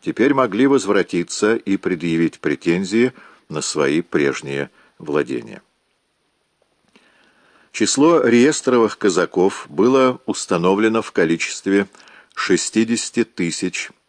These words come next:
как и по условиям Казацкого соглашения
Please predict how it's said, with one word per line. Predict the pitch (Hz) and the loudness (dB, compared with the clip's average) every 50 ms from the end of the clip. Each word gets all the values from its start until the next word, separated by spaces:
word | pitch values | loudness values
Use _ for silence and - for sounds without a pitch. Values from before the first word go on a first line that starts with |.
| _ - _ _ | _ -20 _ _
как | - 95 107 107 - 113 | -2 -2 -2 0 0 -2
и | |
по | - - | 2 2
условиям | 107 101 90 - - 92 101 104 107 110 107 107 | 2 2 2 0 0 2 4 4 6 4 4 2
Казацкого | 104 - 107 101 78 78 82 82 - - - - 95 90 92 | 0 -2 -2 0 0 0 0 0 0 -4 -4 -2 0 0 0
соглашения | 90 - - 90 107 113 90 - - - 90 87 87 87 90 90 | 0 -2 -4 -2 0 0 -2 0 0 0 0 0 2 0 -2 -2